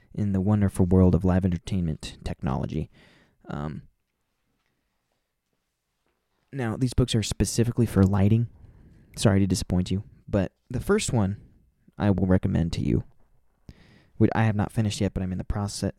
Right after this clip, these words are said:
process of, because I really wanna, I really wanna know my electricity stuff. I really wanna be the guy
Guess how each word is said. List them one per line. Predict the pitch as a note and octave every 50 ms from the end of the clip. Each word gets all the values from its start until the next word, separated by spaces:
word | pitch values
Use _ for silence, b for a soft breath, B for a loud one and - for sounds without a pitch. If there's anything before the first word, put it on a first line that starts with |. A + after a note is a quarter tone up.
| _ _
process | - - G2+ G2 - - F2+ E2+ - - - _ _
of, | D2+ D2+ D2+ D#2+ - _ _ _ B B B B
because | - - A2 G2
I | G#2 G2+
really | A2 A2+ A2 A2
wanna, | G#2 G2+ G2+ F#2 F#2 F2+ E2+ - - -
I | - A#2
really | C3 C3+ C#3 C3+
wanna | A#2+ A#2 G#2+ G#2
know | G2+ G2
my | F#2+ F2+ F2+
electricity | C#2+ - - - - - - - - - -
stuff. | - - - - - - - - - _ _ _ -
I | G2+
really | G#2 G#2 G#2 G#2 G#2
wanna | G2 F#2 F2+ F2+
be | E2 - - - F2+ - b b b b b b b b b b b
the | - G#2+
guy | G2 G2+ F#2 F#2 F2+ F2+ F2+ F2+